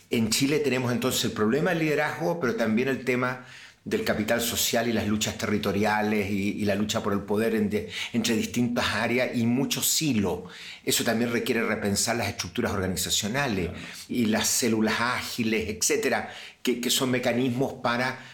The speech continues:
Speaker 1: poder empezar a, a permear transversalmente la organización. Bueno, estos son los desafíos de, de hoy día.
Speaker 2: ¿Y cómo ves tú los empresarios chilenos versus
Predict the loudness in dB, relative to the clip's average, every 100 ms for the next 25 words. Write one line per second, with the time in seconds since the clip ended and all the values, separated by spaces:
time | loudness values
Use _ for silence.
0 | -4 2 4 2 2 -2 0 -2 2 0
1 | 0 -2 -4 -2 0 2 2 -2 0 0
2 | 0 0 0 2 2 2 0 0 0 0
3 | 0 -4 -4 -4 -2 -2 -4 -8 -18 -18
4 | -16 -2 0 0 -2 -2 0 2 2 2
5 | 0 0 -2 2 2 2 0 -2 0 2
6 | 2 4 4 4 2 0 -4 -6 -2 0
7 | 2 0 -2 -2 0 2 0 0 0 0
8 | -2 -4 -2 0 2 2 -2 -4 -2 -2
9 | -2 0 0 0